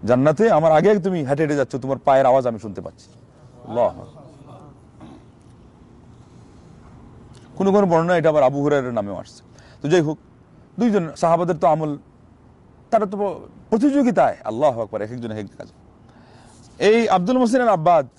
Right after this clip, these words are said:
মুহাদ্দিস, ফকিহ, আপনারা হয়তো মনে করবেন যে ওনার জীবনে কোনটা সবচেয়ে ভালো, উনি মনে করেন। এবার শুনেন, দেখেন কি বলছে।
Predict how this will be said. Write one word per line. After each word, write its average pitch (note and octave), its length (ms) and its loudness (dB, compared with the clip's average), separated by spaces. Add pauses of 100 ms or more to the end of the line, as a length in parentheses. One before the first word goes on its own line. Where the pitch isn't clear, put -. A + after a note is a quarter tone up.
(160)
মুহাদ্দিস, D#3 500 -4 (320)
ফকিহ, E3+ 420 -6 (680)
আপনারা D3+ 240 -2
হয়তো D#3 160 -2
মনে D3 160 -6
করবেন D3 280 -6
যে C#3+ 80 -6
ওনার D3+ 260 -2
জীবনে C#3+ 280 -6
কোনটা B2+ 460 -2
সবচেয়ে A#2 320 -8
ভালো, A2+ 240 -6 (340)
উনি C3+ 120 -2
মনে D3+ 220 0
করেন। A2+ 240 -4 (640)
এবার B2+ 140 -2
শুনেন, D3+ 320 -4
দেখেন G#2+ 240 -8
কি G2+ 120 -14
বলছে। - 300 -16